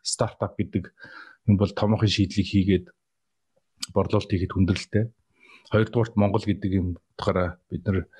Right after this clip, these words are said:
жи-, зүгээр үлгэрлэх юм бол ресепшн дээрээс очивол бидний танилцуулга буцдаг гэсэн.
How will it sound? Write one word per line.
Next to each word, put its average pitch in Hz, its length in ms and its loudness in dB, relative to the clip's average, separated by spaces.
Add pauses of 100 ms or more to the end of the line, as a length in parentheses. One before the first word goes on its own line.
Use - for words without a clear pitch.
(220)
жи-, 98 320 -2 (160)
зүгээр 101 320 4
үлгэрлэх 101 480 0
юм 98 160 4
бол 87 80 -4
ресепшн - 960 0
дээрээс - 360 -2
очивол - 280 0
бидний 95 280 0
танилцуулга 87 480 -2
буцдаг - 440 -4
гэсэн. - 240 -6